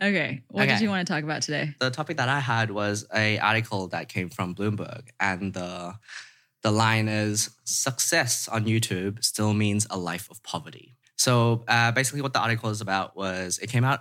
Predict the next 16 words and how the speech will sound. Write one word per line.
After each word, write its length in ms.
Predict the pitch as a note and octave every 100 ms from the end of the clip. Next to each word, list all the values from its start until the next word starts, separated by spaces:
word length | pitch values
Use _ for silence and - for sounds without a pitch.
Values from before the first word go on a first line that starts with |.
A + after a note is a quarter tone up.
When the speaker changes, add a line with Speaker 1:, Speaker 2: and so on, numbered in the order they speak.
| -
Speaker 2:
end 180 | A2 A2
of 80 | A2
February, 500 | F#2 F2+ C3 E3+ G3 -
I 80 | B2+
think, 260 | D3+ D#3+ - - - _
and, 420 | A2 G#2+ G#2+ G#2 -
uh, 300 | A2 G#2+ G2 -
it 100 | A2
basically 300 | B2+ B2 D3
went 260 | B2+ A#2+ -
through 200 | A2 G#2
some 120 | A2+
of 120 | A2
the 100 | G#2
statistics 640 | G2 - - G#2+ - F#2+ -
and, 340 | F#2+ F2+